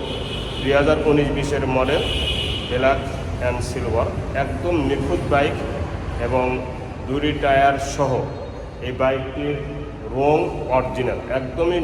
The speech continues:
নিখুঁত এবং অরিজিনাল। আহ, তারপরও আপনাদেরকে আমি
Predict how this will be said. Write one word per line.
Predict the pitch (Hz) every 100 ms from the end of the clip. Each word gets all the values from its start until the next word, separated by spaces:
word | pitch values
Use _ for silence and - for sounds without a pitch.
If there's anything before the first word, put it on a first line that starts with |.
| 131
নিখুঁত | 123 - 170 127 127
এবং | 123 120 120 117
অরিজিনাল। | 110 123 123 117
আহ, | - - - - - - 107 107 104 104 101 101 - - - - - - - - - - -
তারপরও | 156 175 185 180 151
আপনাদেরকে | 139 151 156 156
আমি | 156